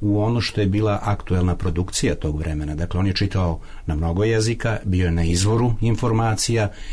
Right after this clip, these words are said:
i na osnovu toga je stekao uvid koji je bio jako bitan za nastanak njegovog književnog pisma, njegovog književnog izraza,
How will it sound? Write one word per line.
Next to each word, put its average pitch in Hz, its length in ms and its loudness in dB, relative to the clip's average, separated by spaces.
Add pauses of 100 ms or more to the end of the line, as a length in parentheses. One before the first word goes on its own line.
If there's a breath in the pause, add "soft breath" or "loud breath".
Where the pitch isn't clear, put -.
(140 loud breath)
i 87 60 0
na 95 120 4
osnovu 101 260 0
toga 101 200 2
je 92 40 2
stekao 92 380 0
uvid 92 280 2
koji 87 200 2
je 85 60 2
bio 90 300 2 (320 loud breath)
jako 92 440 0
bitan 98 420 0 (360 loud breath)
za 90 460 0 (300 loud breath)
nastanak 92 640 2
njegovog 101 600 2
književnog 80 540 0
pisma, 76 420 -2
njegovog 98 400 2
književnog 107 480 2
izraza, 101 560 0